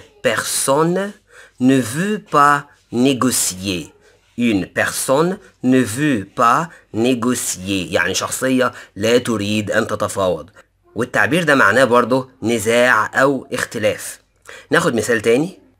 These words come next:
C'est le bras de fer entre la direction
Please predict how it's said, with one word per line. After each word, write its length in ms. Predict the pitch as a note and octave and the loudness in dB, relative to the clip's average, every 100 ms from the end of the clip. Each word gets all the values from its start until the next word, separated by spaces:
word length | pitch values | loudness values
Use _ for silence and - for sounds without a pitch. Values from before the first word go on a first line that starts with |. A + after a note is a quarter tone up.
| _ - | _ -12
C'est 420 | - - C3+ A2 | -6 -2 0 0
le 260 | G#2+ A2+ A#2 | 0 0 -2
bras 400 | G2 G#2 C#3 D#3 | -2 0 2 2
de 180 | B2 A#2 | 0 -6
fer 640 | - A2+ G2+ G2+ C#3 - - _ _ | -6 -4 -2 -2 -4 -8 -20 _ _
entre 560 | A#2+ A#2 G#2+ - - G2+ _ _ _ _ _ _ _ _ _ _ _ _ - | -2 0 -2 -6 -12 -12 _ _ _ _ _ _ _ _ _ _ _ _ -10
la 260 | G#2+ G#2 | -2 0
direction 1000 | G2+ C3 A#2 A#2 - - - A2 B2 E3+ | 0 0 0 -4 -6 -6 -4 -2 0 -2